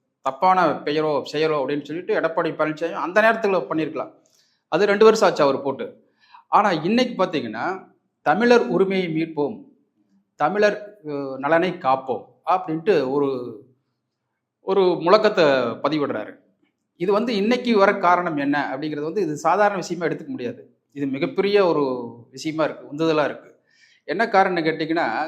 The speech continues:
கலைஞர் வந்து ஆட்சி காலத்துல வந்து கிட்டத்தட்ட ஒரு நான்கு, ஐந்து முறை வந்து முதல்வரா இருந்திருக்கிறாரு. எனக்கு தெரிஞ்சு நான் க-, ப-, கடைசி, அவரோட கடைசி பதினஞ்சு வருஷம் அவர் கூட டிராவல் பண்ணியிருக்கிறேன். ஆஹ்,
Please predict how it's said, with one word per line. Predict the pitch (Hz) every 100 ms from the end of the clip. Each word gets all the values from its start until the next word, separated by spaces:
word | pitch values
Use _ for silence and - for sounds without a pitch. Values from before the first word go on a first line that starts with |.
| - -
கலைஞர் | 165 226 254 240 220
வந்து | 202 214
ஆட்சி | 180 196 208
காலத்துல | 175 165 156 139
வந்து | 139 180
கிட்டத்தட்ட | 180 156 165 175 180 156
ஒரு | 147
நான்கு, | 160 165 156
ஐந்து | 165 160
முறை | 160 185
வந்து | 160 160 185
முதல்வரா | 147 156 160 160
இருந்திருக்கிறாரு. | 143 120 120 113 110 127 165 _ _ _ _ _ _ _ _ _
எனக்கு | 156 240 240 - 208
தெரிஞ்சு | 190 175 190 - - -
நான் | 160 165
க-, | 160 151 147
ப-, | 143 156 151
கடைசி, | 160 165 214 175
அவரோட | 151 160 160 151
கடைசி | 160 185 214
பதினஞ்சு | 185 180 165
வருஷம் | 165 175
அவர் | 147
கூட | 160 160
டிராவல் | 147 156 151
பண்ணியிருக்கிறேன். | 127 120 113 117 127 _ _ _ _ _ - _ -
ஆஹ், | 160 160 156 151 143